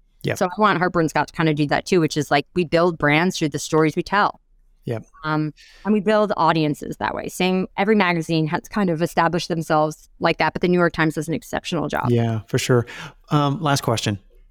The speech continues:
Speaker 2: Yes.
Speaker 1: What did you learn going through this process that you'd wanna correct for next time? Or is there something you would have done differently? Or would you advise someone else?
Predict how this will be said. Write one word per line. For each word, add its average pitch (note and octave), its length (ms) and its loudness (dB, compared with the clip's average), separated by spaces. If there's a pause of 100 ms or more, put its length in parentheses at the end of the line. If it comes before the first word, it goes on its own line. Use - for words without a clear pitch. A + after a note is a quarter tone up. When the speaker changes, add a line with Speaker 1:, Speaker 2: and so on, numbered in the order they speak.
Speaker 2:
Yes. B2 200 -2
Speaker 1:
What G#3+ 220 2
did F#3+ 180 0
you D3+ 140 4
learn A#2+ 320 2
going A2+ 200 2
through A2 140 -2
this G#2 160 0
process G2+ 420 0
that - 140 -8
you'd A2 180 -2
wanna G2+ 160 -2
correct G#2 320 -2
for - 120 -8
next G#2+ 200 -4
time? A2 380 2
Or G2+ 680 2
is A#2+ 120 -4
there G#2+ 100 0
something G#2+ 240 -4
you A2 80 0
would G2+ 80 2
have F#2+ 120 -2
done F#2+ 180 -2
differently? C#3 720 2
Or A2+ 340 2
would G#2+ 180 -2
you G#2+ 60 4
advise G#2 340 0
someone G#2+ 300 2
else? C#3+ 580 0